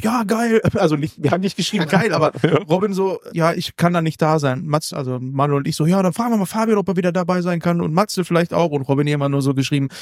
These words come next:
Speaker 1: „Das könnt ihr auch ruhig mal fragen, wenn ich noch dabei, also wenn ich dabei bin.“
Speaker 2: <laughs> Ja. Ja, das hatte sich halt irgendwie jetzt auch so ergeben, weil Matze und ich halt Anfang des Jahres schön zusammen mal ein Wochenende durchgezockt haben. Da hab ich da halt sofort dran gedacht, wo du gesagt hast, ja,
Speaker 1: Ja. Das war
Speaker 2: Spiele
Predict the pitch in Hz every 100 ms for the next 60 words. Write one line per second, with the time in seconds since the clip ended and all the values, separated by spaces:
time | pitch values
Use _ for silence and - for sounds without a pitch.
0 | - - - - - 131 131 143 123 139
1 | 139 147 - 139 143 147 143 135 135 135
2 | - 139 131 151 - 139 127 135 131 -
3 | 156 156 127 - - 170 160 - - 139
4 | _ 110 117 123 - - - 120 120 -
5 | 127 160 190 156 151 139 - 135 147 131
6 | 131 139 113 127 123 120 - 117 98 107
7 | 147 139 113 110 110 120 127 117 120 127
8 | 120 127 - - - 110 107 - 120 120
9 | 113 113 113 117 113 - - 160 - 123
10 | 120 - 117 120 117 113 110 110 123 113
11 | 107 160 - - 101 - 107 117 104 107
12 | 110 110 107 104 107 - 117 120 110 107
13 | 135 - 98 104 113 104 113 117 - 117
14 | 120 139 - - - - 131 143 160